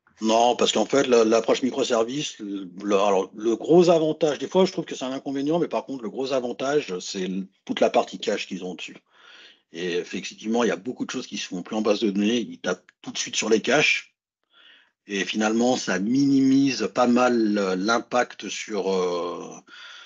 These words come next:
sur, sur les, sur les, sur les charges de travail, hormis quand ils doivent écrire.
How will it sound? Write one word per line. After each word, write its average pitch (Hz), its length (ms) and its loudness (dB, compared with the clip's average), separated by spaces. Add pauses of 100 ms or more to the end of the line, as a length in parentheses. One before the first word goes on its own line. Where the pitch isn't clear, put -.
(300)
sur, 92 300 -4
sur 95 180 -6
les, 95 260 0
sur - 160 -2
les, 95 220 0
sur 98 160 -4
les 101 80 -2
charges 95 220 0
de 101 100 -2
travail, 95 400 -2
hormis 143 380 4
quand 120 140 -2
ils 113 80 2
doivent 113 220 4
écrire. - 380 -10